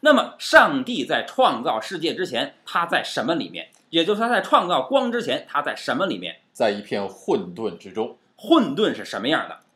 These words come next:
Speaker 2: 混沌是，就是一碗馄饨吗？
Speaker 1: 对，混沌是没有颜色的，对吧？那你在什么情况下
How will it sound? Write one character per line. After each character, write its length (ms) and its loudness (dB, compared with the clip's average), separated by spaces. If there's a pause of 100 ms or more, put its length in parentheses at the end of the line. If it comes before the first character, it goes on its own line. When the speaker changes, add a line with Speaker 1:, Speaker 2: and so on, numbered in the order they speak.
(120)
Speaker 2:
混 240 -4
沌 180 -4
是， 440 -8 (400)
就 180 -4
是 60 -4
一 80 -6
碗 140 -4
馄 260 -12
饨 120 -12
吗？ 120 -18 (180)
Speaker 1:
对， 320 0 (140)
混 340 -4
沌 160 -8
是 160 -14
没 240 -14
有 160 -10
颜 240 -20
色 160 -16
的， 60 -20 (100)
对 120 0
吧？ 380 0
那 120 0
你 140 -2
在 140 -4
什 260 -2
么 140 -2
情 340 -8
况 200 -2
下 280 -4